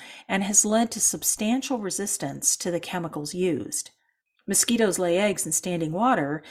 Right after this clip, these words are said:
and upwards of seventy-five percent of their life cycle involves water,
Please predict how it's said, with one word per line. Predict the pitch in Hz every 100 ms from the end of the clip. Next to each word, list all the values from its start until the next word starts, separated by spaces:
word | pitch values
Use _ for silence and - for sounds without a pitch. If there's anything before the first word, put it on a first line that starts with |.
| - -
and | - 196
upwards | 180 226 240 226 180
of | 165
seventy-five | - 214 233 226 202 190 185
percent | 175 - 170
of | 160
their | 156
life | 147 208 175
cycle | - 143 147 160
involves | 160 170 208 277 - -
water, | 131 - -